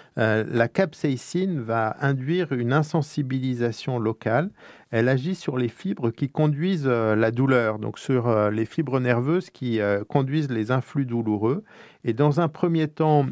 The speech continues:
elle va provoquer une douleur, euh, des picotements, des brûlures. Et puis ensuite, elle va provoquer une anesthésie. Et cet, euh, effet est dû au fait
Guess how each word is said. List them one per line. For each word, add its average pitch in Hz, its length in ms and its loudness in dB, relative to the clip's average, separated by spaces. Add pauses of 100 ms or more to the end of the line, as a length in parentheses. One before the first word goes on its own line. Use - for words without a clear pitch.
(120)
elle 113 160 2
va 113 220 4
provoquer 117 720 -4
une 117 180 0
douleur, 107 560 0 (420)
euh, 113 300 0 (200)
des 113 180 0
picotements, 113 680 -4
des 113 200 0
brûlures. 107 520 -2 (540)
Et 131 140 0
puis 170 200 -2
ensuite, 165 600 -2 (100)
elle 131 240 2
va 135 160 2
provoquer 139 520 -2
une 131 200 0
anesthésie. 139 840 -2
Et 123 100 0
cet, - 420 -2
euh, 107 280 4
effet 175 560 -2
est 131 120 0
dû 139 440 -2 (340)
au 127 100 2
fait 190 340 -2